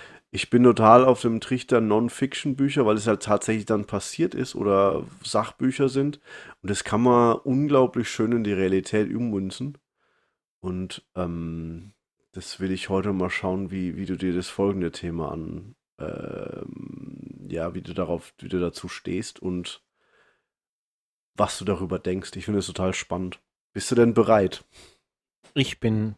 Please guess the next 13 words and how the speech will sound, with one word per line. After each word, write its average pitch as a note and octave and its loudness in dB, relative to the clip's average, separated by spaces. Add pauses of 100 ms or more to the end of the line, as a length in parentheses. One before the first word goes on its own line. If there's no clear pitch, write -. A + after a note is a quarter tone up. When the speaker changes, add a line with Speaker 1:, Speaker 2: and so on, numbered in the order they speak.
(120)
Speaker 2:
voll C3 4
bereit G#2+ -4
und G#2 -6
wieder G#2+ -2
sehr, G2 0
sehr A2+ 2
gespannt, G#2+ -6
was G#2+ -8
du A2+ -12
dieses F#2 -14
Mal F#2+ -8
mitgebracht F#2 -14
hast. - -20